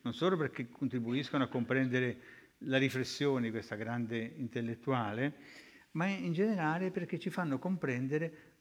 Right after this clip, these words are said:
che cosa? La storia della immagine di Roma in alcuni filoni della cultura del Novecento, della prima metà del Novecento.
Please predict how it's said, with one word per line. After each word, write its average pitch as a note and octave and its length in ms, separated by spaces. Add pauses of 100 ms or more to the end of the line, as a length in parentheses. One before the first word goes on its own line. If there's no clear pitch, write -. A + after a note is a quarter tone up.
(180)
che - 160
cosa? A2+ 400
La E3 240
storia A#2+ 880 (540)
della C3 1080 (160)
immagine D#3 640
di F#3+ 100
Roma C3 680
in F3 160
alcuni D#3+ 300
filoni B2 420
della D#3 200
cultura G#2+ 640 (600)
del A2+ 580
Novecento, A#2+ 680
della B2 160
prima B2+ 200
metà A2+ 420 (240)
del A#2 200
Novecento. A2 880